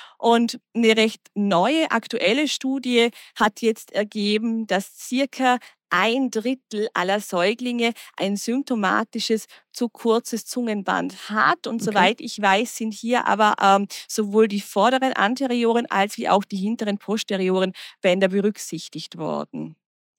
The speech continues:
Speaker 1: Und dass es diesen hinteren posterioren Teil überhaupt gibt,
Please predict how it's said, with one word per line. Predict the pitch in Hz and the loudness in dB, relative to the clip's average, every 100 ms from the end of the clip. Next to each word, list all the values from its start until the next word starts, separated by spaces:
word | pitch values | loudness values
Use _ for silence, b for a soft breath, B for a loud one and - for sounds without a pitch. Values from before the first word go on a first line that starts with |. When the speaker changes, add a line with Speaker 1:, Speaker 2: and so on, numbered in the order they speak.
| B B B B B B - | B B B B B B 2
Speaker 1:
Und | 208 214 - 226 | 4 4 4 2
dass | 226 | 4
es | 226 - - _ _ | -2 -6 -14 _ _
diesen | 254 220 214 | -2 0 2
hinteren | 226 415 - 214 202 | 4 2 2 2 0
posterioren | 220 285 - 214 208 208 202 196 | 2 0 2 0 2 0 -2 -6
Teil | 208 196 247 | -2 0 0
überhaupt | 240 233 226 214 202 - | 0 0 2 2 0 -6
gibt, | - 349 339 302 - - | -16 -6 -2 -2 -4 -18